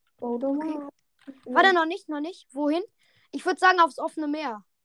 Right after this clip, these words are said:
Speaker 1: Warte, ich guck mir mal irgendwie
Speaker 2: Hier.
Speaker 1: aus dem scheiß Boot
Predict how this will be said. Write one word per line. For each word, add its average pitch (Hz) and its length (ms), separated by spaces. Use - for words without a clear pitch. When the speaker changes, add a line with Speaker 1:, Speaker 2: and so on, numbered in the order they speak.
Speaker 1:
Warte, 285 220
ich 311 120
guck - 260
mir 370 100
mal 320 180
irgendwie 339 520
Speaker 2:
Hier. 320 140
Speaker 1:
aus 359 260
dem 349 200
scheiß 349 460
Boot 285 340